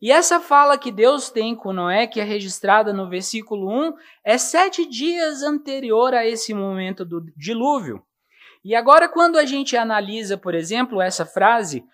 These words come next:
que Deus diz, "Porque reconheço que você tem sido justo de mim e no meio dessa geração", aqui a gente pode tirar algumas coisas.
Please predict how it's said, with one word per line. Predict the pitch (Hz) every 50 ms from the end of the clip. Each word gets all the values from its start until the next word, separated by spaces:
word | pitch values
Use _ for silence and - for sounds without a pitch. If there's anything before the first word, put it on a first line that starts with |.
| _ _ _
que | - 190
Deus | 170 185 220 240 240 208 170
diz, | 160 160 160 147 127 123 - -
"Porque | _ - 202 202 196 - - - 262 277 311
reconheço | 330 320 330 311 311 285 262 254 240 240 240 233 226 - 220
que | - 233 220
você | 190 202 208 - - 247 254 247
tem | 247 247 226 220
sido | 226 - 240 233 202 208 208
justo | 185 170 208 254 294 339 311 - - 269 220
de | 196 202
mim | 190 190 214 247 269 262 214 - - _ _ _ _ _ _ -
e | 190 208
no | 214 220 233 226
meio | 220 214 226 247 269 294 285 254
dessa | 202 208 208 208 - 208 190
geração", | 185 185 185 160 151 160 - - - 240 262 262 233 175 - _ _ _ _ _ -
aqui | - 190 190 - 262 277
a |
gente | 262 240 277 269 254 -
pode | - 254 254 247 247
tirar | 233 - 233 240 233
algumas | 226 226 226 226 226 208 -
coisas. | - - 143 120 101 92 90 90 - - -